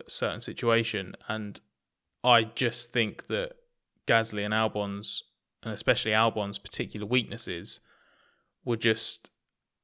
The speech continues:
exaggerated in that Red Bull environment, particularly up against a teammate like Verstappen, because it's worth remembering that with Albon, he, you know, he wasn't, he wasn't ever an, an absolute mega talent in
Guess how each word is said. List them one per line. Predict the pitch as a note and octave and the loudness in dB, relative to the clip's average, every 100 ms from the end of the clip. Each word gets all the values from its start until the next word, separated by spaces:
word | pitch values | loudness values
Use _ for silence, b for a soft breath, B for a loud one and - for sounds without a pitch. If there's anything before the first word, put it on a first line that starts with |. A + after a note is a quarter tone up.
| _ | _
exaggerated | A#2 A#2 A#2 A#2 A2 G#2 G2+ G2 G2 - | -4 4 4 6 2 2 0 -2 -4 -4
in | A#2 A2 | -4 0
that | G#2 | 0
Red | A2+ G#2+ | 0 0
Bull | - G#2 | -2 -4
environment, | G#2+ A#2+ A#2 G2 G2+ - - | 2 6 6 4 -6 -10 -10
particularly | - - - G#2+ | -4 -4 -2 -2
up | G#2 A2+ | -2 0
against | A2 A2 G2+ | 0 0 -2
a | A2 | -6
teammate | - G#2+ G2+ F#2 | -4 -4 -2 -4
like | G2+ F#2+ - - _ _ _ - | -4 -6 -8 -20 _ _ _ -2
Verstappen, | A#2 A2 G2 A2 F#2+ C3+ _ _ | -2 0 -4 -6 -8 -12 _ _
because | B2 A#2+ A#2+ A2 G#2 - b b b b b _ | -12 -4 0 0 -2 -6 b b b b b _
it's | - | 2
worth | C#3+ C#3 | 6 6
remembering | A#2 A#2 C3 A#2 G#2 | 6 2 4 2 0
that | - | 0
with | |
Albon, | A2 G#2+ G2+ G2+ G#2 | 2 2 0 -4 -4
he, | A#2+ - - | -6 -6 -8
you | A2+ | -8
know, | |
he | A#2 | -4
wasn't, | A#2 C3 B2 A#2+ - _ _ _ _ _ - | 0 0 0 -4 -8 _ _ _ _ _ -6
he | B2+ | 2
wasn't | C3+ C#3 | 2 4
ever | A#2+ A#2 G#2+ G#2 | 2 4 4 2
an, | - G#2 - | 0 -4 -4
an | G#2+ - | -10 -2
absolute | B2+ - - A#2 G#2 | -2 -2 -6 -4 -4
mega | A2+ B2 A#2+ A2 | -4 -2 -2 -2
talent | - G2+ G2 F#2+ _ - | -2 -2 -4 -10 _ -10
in | A2 G#2 G2+ G2 | -6 -6 -6 -10